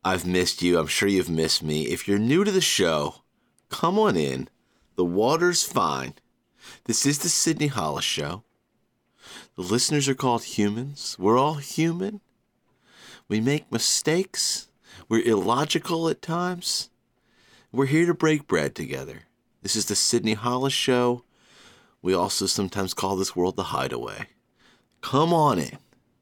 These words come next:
Today, I'm interviewing a friend of mine named Brett White.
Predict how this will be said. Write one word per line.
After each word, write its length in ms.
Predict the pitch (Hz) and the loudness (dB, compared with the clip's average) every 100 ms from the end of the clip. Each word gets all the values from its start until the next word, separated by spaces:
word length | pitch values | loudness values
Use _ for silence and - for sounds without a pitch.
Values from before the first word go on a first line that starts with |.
| _ _ _ _ _ - - - | _ _ _ _ _ -20 -18 -10
Today, 640 | - 104 156 226 117 98 - _ _ _ - - - | -4 0 2 4 2 0 -4 _ _ _ -20 -14 -2
I'm 200 | 160 214 | 0 2
interviewing 720 | - 110 175 87 76 78 139 _ _ - | 2 2 0 -2 -4 -4 -10 _ _ -20
a 60 | |
friend 300 | - - 220 | -10 0 2
of 80 | 175 | 2
mine 320 | 82 69 139 - _ - | 2 0 -4 -6 _ -4
named 260 | 120 139 - | -2 -2 0
Brett 300 | 95 90 - | 0 0 -2
White. 440 | 143 180 - - | 0 0 -2 -10